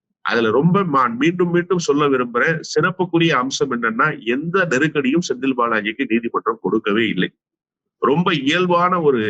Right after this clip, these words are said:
ஜாமீனை அவருக்கு கொடுத்திருக்கிறார்கள். ரொம்ப சர்வசாதாரணமா மணீஷ் சிசோடியாவுக்கு கொடுத்ததை விட, சஞ்சய் சிங்குக்கு கொடுத்ததை விட, ஹேமந்த் சோரனுக்கு கொடுத்ததை விட,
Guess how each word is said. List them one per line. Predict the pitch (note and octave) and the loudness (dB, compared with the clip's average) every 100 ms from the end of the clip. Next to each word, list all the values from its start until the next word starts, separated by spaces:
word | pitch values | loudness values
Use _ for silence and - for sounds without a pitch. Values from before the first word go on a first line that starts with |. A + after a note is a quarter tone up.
| F#2+ F2+ F2 D#2+ - - | -2 -2 -4 -6 -8 -2
ஜாமீனை | C3+ D3 C3 D3 F#3 | 0 0 0 0 0
அவருக்கு | A2 G#2+ G#2 D#3+ | 0 -2 -4 -6
கொடுத்திருக்கிறார்கள். | B2 D3 C3+ A2+ G#2 A2+ D#3 | -2 -2 -2 -2 0 0 0
ரொம்ப | D3 G3+ G3+ - | -2 -2 -2 0
சர்வசாதாரணமா | D#3 G#3 G3+ F3 D#3 D3 C3+ A2+ G2 D#2 _ _ _ _ _ | 2 2 2 0 0 0 0 -4 -6 -8 _ _ _ _ _
மணீஷ் | A#2 D#3+ F3+ E3 | 0 2 0 0
சிசோடியாவுக்கு | - C#3+ C3+ B2 A#2+ - - | 0 2 4 2 0 -4 -8
கொடுத்ததை | A#2+ C#3 A2+ G2 | -4 -2 0 -2
விட, | E2+ G2+ D#3 E3+ _ _ _ _ _ _ - | -2 0 0 -2 _ _ _ _ _ _ -4
சஞ்சய் | C#3 E3+ G#3 F#3 | 0 2 2 -2
சிங்குக்கு | D#3+ C3 A#2 | -4 -4 -6
கொடுத்ததை | A#2 A#2 A#2 G2+ | -6 -4 -2 -2
விட, | F2+ F#2 C3+ C#3+ | -2 -2 -2 0
ஹேமந்த் | D3+ G3+ G3 E3+ | 2 2 0 0
சோரனுக்கு | D3+ C3+ A#2+ | 0 0 -4
கொடுத்ததை | A2 A2 G#2+ G2 F2+ | -8 -6 -4 -4 -2
விட, | G2+ D3 F#3+ | 0 0 -2